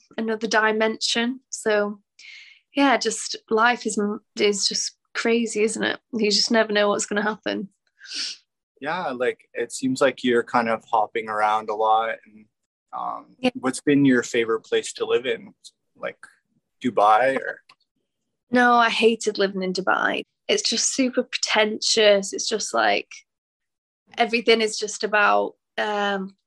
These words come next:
Speaker 1: I don't know, it's just fake. It's, it's re-, it has no soul. You can't, like, go on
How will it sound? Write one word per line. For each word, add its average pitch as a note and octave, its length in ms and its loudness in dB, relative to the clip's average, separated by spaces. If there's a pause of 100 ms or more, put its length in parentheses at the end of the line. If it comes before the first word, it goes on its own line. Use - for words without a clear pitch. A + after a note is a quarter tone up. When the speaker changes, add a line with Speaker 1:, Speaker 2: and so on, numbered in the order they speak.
(120)
Speaker 1:
I G#3 100 -6
don't G3+ 180 -6
know, G3 160 0
it's - 140 0
just - 200 2
fake. G#3 520 0
It's, - 220 -2
it's - 260 -2
re-, G#3+ 340 4
it G#3 140 0
has G#3+ 220 0
no G#3+ 180 2
soul. G3 720 -2
You A3+ 160 -8
can't, G#3 300 2
like, F#3+ 200 0
go G#3 200 4
on G3+ 240 -4